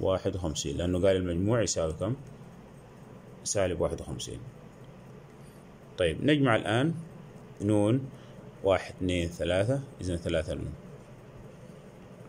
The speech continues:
آه، زائدا اثنين زائد أربعة اللي هي كم؟ ستة تساوي سالب واحد وخمسين. آه، صارت عندنا المعادلة. كيف نحل هذه المعادلة الآن؟ طريقة حل المعادلة اللي هو لإيجاد قيمة النون،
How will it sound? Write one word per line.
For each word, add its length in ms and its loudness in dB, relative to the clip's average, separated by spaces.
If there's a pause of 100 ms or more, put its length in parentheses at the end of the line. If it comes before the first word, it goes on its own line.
(500)
آه، 360 4
زائدا 480 0 (540)
اثنين 220 4
زائد 260 6
أربعة 440 6
اللي 120 0
هي 160 2
كم؟ 260 0 (440)
ستة 440 -4 (680)
تساوي 320 6
سالب 500 4 (340)
واحد 340 0 (160)
وخمسين. 420 -6 (880)
آه، 140 2
صارت 320 4
عندنا 220 2
المعادلة. 540 0
كيف 200 4
نحل 240 2
هذه 160 4
المعادلة 420 -4
الآن؟ 180 -6 (1800)
طريقة 280 6
حل 160 4
المعادلة 640 2
اللي 140 0
هو 240 4
لإيجاد 640 6
قيمة 280 2
النون، 360 4